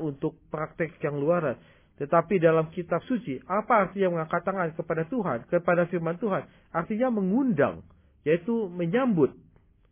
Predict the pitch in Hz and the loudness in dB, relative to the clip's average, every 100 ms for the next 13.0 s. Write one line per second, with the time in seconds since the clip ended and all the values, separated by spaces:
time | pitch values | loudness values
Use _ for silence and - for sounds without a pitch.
0 | _ _ _ _ _ _ _ _ _ _ | _ _ _ _ _ _ _ _ _ _
1 | _ _ - 147 143 139 139 175 170 165 | _ _ -6 -2 0 -2 -2 0 0 0
2 | 156 156 160 190 185 170 160 156 143 143 | 0 0 0 -2 0 -2 0 -2 -2 0
3 | 185 - _ 135 143 131 131 165 92 - | -2 -4 _ -8 -4 -2 0 0 0 -8
4 | _ _ _ _ _ 185 180 175 180 160 | _ _ _ _ _ -2 -2 2 2 0
5 | 156 - _ _ _ _ _ _ - 277 | -4 -16 _ _ _ _ _ _ -2 0
6 | 269 269 349 214 107 - - _ _ - | 2 4 4 4 -2 -14 -20 _ _ 0
7 | 294 233 220 277 190 - - _ - 147 | 2 2 2 2 2 -2 -16 _ -2 2
8 | 214 214 160 196 196 _ _ _ _ - | 4 2 -2 -14 -20 _ _ _ _ -6
9 | 156 185 180 190 170 220 123 - _ _ | -2 0 2 2 4 2 2 -2 _ _
10 | - 165 185 185 165 170 175 196 180 180 | 4 6 6 2 4 4 6 4 4 2
11 | 277 220 214 220 156 175 180 180 165 214 | 2 2 2 0 -4 -2 2 2 2 0
12 | 196 190 - _ _ - 196 202 190 | 0 0 -6 _ _ 0 2 4 2